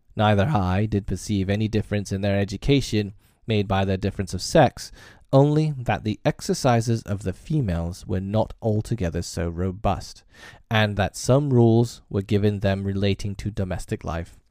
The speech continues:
and a smaller compass of learning was enjoined them. For their maxim is, that among peoples of quality, a wife should always be a reasonable and agreeable companion, because she cannot always be young.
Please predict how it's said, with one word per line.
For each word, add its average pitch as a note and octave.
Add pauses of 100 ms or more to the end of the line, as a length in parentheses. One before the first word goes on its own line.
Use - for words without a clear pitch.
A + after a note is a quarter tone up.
and F#2
a E2+
smaller A#2
compass G2+
of F#2
learning F#2+
was F#2+
enjoined F2
them. E2+ (460)
For G#2
their G#2
maxim G#2+
is, F#2+ (420)
that -
among C3+
peoples B2+
of -
quality, F#2+ (200)
a A#2+
wife A2
should - (100)
always C3
be G2+
a F#2+
reasonable G#2
and E2+
agreeable G#2
companion, E2+ (340)
because F#2
she -
cannot F#2
always A2+
be F2
young. E2+